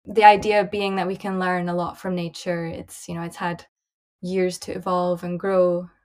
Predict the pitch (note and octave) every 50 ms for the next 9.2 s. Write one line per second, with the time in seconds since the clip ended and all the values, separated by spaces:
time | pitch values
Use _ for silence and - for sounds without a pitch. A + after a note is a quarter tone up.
0 | _ _ _ _ _ _ - - G#3+ A3 - B3 B3+ B3 A#3+ A#3+ A#3+ A#3+ A#3 -
1 | A3 G#3+ A3 A3 G#3+ - G3+ F#3+ F#3+ F#3+ F#3 F#3 F#3 F3+ F3+ - - - _ _
2 | _ - F#3 F3 - - - - _ _ G#3 G#3 - - - G3+ F#3+ F3+ F3 -
3 | - - - - - - _ _ _ _ - G3+ A3 G#3+ G#3+ G#3 G#3 G#3 G#3 G#3
4 | G3+ G3+ F#3 F#3 G3 G3 F#3+ F#3 F#3+ F#3 F3+ F3+ - - - _ _ _ _ _
5 | - - - - G3 F3+ - - - F#3 F3+ F3+ F3 F3+ - - - - - -
6 | - - - G#3+ G#3+ G#3+ A3 A3 A3+ A3+ A#3+ - A#3+ A3+ A3+ A3+ - A3+ A3 A3
7 | A3 G#3+ A3+ A#3 A3 A3 G#3+ - - A#3 G#3 G#3 G#3+ - _ _ _ _ _ _
8 | _ _ _ _ _ _ _ - G3+ G3 F#3 F#3+ - G#3+ G3+ G3 F#3+ F#3 F#3 F3
9 | F3 F#3 F#3+